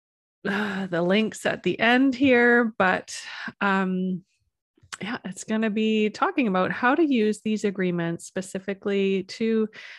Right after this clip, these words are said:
maintain a solid relationship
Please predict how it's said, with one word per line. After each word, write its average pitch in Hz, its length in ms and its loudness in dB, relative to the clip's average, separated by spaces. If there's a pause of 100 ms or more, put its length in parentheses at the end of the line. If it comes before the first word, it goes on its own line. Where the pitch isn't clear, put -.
(140)
maintain 185 1000 -2 (560)
a 196 100 -2
solid 190 500 -4
relationship 208 680 -4